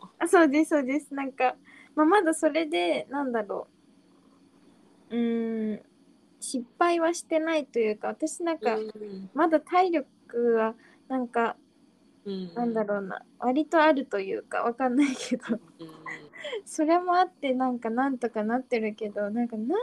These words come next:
Speaker 1: んでその時間から集中するんだよ」ってすごい、なんか。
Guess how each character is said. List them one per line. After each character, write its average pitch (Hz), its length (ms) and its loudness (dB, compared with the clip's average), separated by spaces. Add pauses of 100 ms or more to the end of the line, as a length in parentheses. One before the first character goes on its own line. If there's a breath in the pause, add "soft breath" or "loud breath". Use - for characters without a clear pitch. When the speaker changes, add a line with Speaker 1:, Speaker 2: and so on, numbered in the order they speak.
(180)
Speaker 1:
ん 339 40 -2
で 277 220 -4
そ 294 160 -4
の 320 120 2
時 349 220 0
間 392 300 -4
か 370 140 0
ら 381 100 0
集 381 300 -6 (100)
中 381 180 0
す 381 140 -4
る 349 120 -4
ん 320 100 -6
だ 262 100 -2
よ」 254 160 0
っ - 20 -6
て 240 120 -16
す - 160 -8
ご 254 160 2
い、 226 60 -2
な 208 120 -6
ん 196 80 -10
か。 - 200 -12